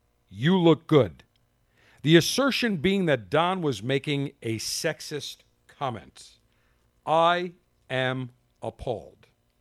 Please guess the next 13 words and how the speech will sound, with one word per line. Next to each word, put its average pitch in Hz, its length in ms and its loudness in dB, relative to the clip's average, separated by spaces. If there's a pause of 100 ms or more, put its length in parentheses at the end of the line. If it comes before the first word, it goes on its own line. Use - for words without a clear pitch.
(640)
As 156 180 2
a 180 120 4
woman 180 400 0 (640)
who 139 140 4
has 117 140 4
long 214 480 4
argued 180 400 -2
for 156 140 2
the 131 180 -2 (120)
equitable 165 480 -2
treatment 156 360 -4
of 120 80 0
women, 87 520 -6